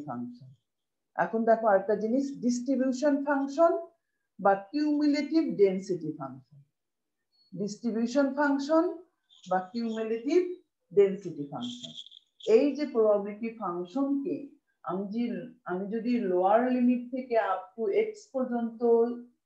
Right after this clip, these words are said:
যোগ করি অথবা integration করি, যদি discrete হয় তাহলে summation করব, যদি continuous হয় তাহলে integration করব। তাহলে কি lower limit থেকে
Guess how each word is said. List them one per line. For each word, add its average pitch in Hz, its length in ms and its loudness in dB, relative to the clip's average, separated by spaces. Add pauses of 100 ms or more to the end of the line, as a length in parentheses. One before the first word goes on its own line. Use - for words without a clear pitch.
(760)
যোগ 208 160 6 (180)
করি 240 240 6 (440)
অথবা 196 280 -2 (140)
integration 143 540 -8 (100)
করি, 127 160 -20 (580)
যদি 196 200 6 (120)
discrete 277 520 -4 (100)
হয় 277 180 -2 (100)
তাহলে 190 200 -4 (120)
summation 190 420 -6 (120)
করব, 262 200 2 (600)
যদি 185 180 0 (120)
continuous 247 640 0 (100)
হয় 294 220 -2
তাহলে 180 200 -8 (100)
integration - 480 -12 (100)
করব। - 160 -20 (580)
তাহলে 180 300 0
কি 294 80 -4 (180)
lower 202 280 6 (120)
limit 247 260 0 (100)
থেকে 285 220 -4